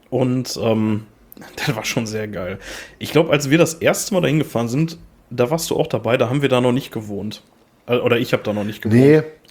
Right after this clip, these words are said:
Speaker 1: Und
Speaker 2: da haben wir noch nicht gewohnt. Ähm, ich könnte ja direkt sagen, das erste, was ich mit,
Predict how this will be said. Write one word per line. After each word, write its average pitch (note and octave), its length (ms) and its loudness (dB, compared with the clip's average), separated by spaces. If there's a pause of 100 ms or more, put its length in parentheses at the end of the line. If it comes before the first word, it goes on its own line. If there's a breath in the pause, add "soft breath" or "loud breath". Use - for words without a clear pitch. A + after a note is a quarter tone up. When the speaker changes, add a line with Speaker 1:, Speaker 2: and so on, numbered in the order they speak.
(140)
Speaker 1:
Und A#2+ 160 -2
Speaker 2:
da A2 60 2
haben A#2 60 4
wir C3+ 80 6
noch C3+ 140 6
nicht C#3 180 0
gewohnt. C#3 540 4
Ähm, C3 540 0 (120)
ich - 100 -20
könnte C3+ 200 2
ja C3 60 6
direkt B2 220 -2
sagen, C3 220 2
das - 100 -10
erste, D#3 340 0
was C#3+ 120 -2
ich - 120 -12
mit, C3 300 -8